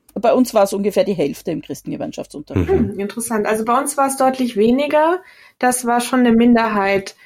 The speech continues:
Speaker 3: Ich glaube, in der Oberstufe waren wir noch knapp, knapp zehn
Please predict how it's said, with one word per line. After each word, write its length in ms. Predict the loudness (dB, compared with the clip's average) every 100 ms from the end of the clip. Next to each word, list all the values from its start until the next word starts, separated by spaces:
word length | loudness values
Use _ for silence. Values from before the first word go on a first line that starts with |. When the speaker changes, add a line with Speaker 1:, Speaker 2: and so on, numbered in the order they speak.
| -20 _ _
Speaker 3:
Ich 80 | -6
glaube, 220 | -2 2
in 40 |
der 120 | 2 4
Oberstufe 640 | 4 2 0 -2 -2 0
waren 340 | 0 2 2
wir 160 | 2 2
noch 540 | 4 4 0 -4 -16 _ _ _ _ _ _ _ _ _ _ _ -16
knapp, 420 | -4 -4 -4 -12 _ -6
knapp 380 | -2 -2 -4 -6
zehn 600 | -2 0 0 -2 -6